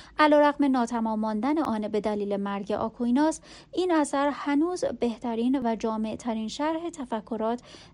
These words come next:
در قرون وسطی و متاسفانه دستاوردی پوچ از نگاه معاصر شناخته می‌شود. امروزه تنها کاتولیک‌ها،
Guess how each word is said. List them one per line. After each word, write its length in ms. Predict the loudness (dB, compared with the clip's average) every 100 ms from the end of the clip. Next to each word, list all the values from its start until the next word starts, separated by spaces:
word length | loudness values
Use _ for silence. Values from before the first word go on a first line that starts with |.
| 0
در 160 | 2
قرون 400 | 2 0 0 -2
وسطی 360 | -4 -6 -6 -2
و 280 | -2 0 2
متاسفانه 680 | 2 0 -2 -2 -4 -4 -4
دستاوردی 680 | -2 -4 -4 -4 -2 -4 -6
پوچ 480 | -8 -6 -4 -6 -10 -20 -20 -14 -4
از 140 | 0
نگاه 420 | 2 4 4 2 2
معاصر 560 | 0 -2 -4 -4 -6
شناخته 520 | -6 -4 -4 -4 -6
می‌شود. 420 | -6 -8 -12 -14 -18 -20 _ -20 _ -20 -20 -20 -20 -14 2
امروزه 360 | 4 4 2 0
تنها 360 | 0 0 2
کاتولیک‌ها، 800 | 0 0 0 0 -2 -4 0 0